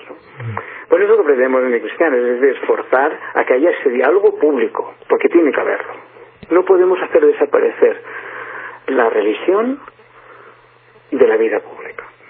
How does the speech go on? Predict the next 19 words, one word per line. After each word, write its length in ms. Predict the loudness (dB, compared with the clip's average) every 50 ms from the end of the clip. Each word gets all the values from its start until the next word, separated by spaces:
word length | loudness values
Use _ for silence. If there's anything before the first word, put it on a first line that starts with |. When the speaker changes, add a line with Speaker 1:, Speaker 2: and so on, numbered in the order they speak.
| -20 -20 -12 -6
Speaker 2:
Mm. 420 | -4 -2 0 0 0 0 -2 -4 -6 -6 -12 -12 -12 -12 -12 -12 -10 -6 -2
Speaker 1:
Sería 160 | 0 2 2
un 180 | 2 2 2 2
gran 220 | 2 2 2 0
error. 300 | -2 -4 -4 -6 -10 -12 -12 -16 -20 -20 _ _ -20 -20 -20 _ -20 _ -20 -20 _ _ _ _ -20 -20 -20 -14 -8
Speaker 2:
Muy 300 | -6 -2 2 2 2 2
bien, 300 | 2 2 0 0 0 2
Speaker 1:
Que 80 | 2
Speaker 2:
pues, 400 | 2 4 2 0 -4 -8 -16 -20 -20 -20 _ _ -20 _ _
¿sí? 260 | -2 0 0 0 0 -2 _ _ _ -20 -20 _ _
Speaker 1:
que 140 | -2 -2 2
tarde 340 | 2 2 2 4 4 4
o 60 | 2 2
temprano 640 | 0 -4 -6 -2 -2 0 0 0 -2 -4 -6 -6 -10 _ _ _ _ -20 -20 -20 -20 _ _ _ _ _ _
nos 280 | -2 0 0 0 0 0
vamos 360 | 0 2 2 2 0 -2 -2 -2 -4
a 80 | 0
ver, 280 | 2 2 2 2 0 0 -6 -16 -20 -20 -18 -18 -20 -20 _ -18 -2
eh, 240 | 0 0 2 2 0